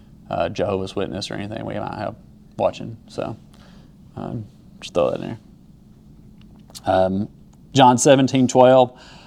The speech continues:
"While I was with them, I was keeping them in your name, uh, which you have given me, and I guarded them, and that, uh, not one of them perished except the son of destruction, so that the scriptures would be fulfilled."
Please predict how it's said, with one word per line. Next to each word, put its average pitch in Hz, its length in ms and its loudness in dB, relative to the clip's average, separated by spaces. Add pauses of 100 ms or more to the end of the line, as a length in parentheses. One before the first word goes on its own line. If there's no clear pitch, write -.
(140)
"While 117 220 12
I 117 100 10
was 117 200 4
with 135 200 6
them, 135 440 4
I 113 160 2
was 113 140 2
keeping 123 380 4
them 110 460 0
in 110 120 0
your 104 160 0
name, 120 480 2 (540)
uh, 104 140 6
which 107 240 2
you 113 60 4
have 98 120 0
given 117 300 4
me, 117 400 2
and 98 120 -4
I 98 120 2
guarded 110 380 8
them, 110 480 0
and 101 120 -6
that, 95 140 0 (420)
uh, 95 160 -6
not 104 260 2
one 117 200 4
of 110 80 2
them 110 240 2
perished 117 420 2
except - 440 0
the 107 80 -2
son 113 260 0
of 98 80 -4
destruction, 117 600 0 (300)
so 117 300 6
that 110 180 6
the 104 80 -6
scriptures 120 760 0
would 101 160 -2
be 90 120 -4
fulfilled." - 480 -10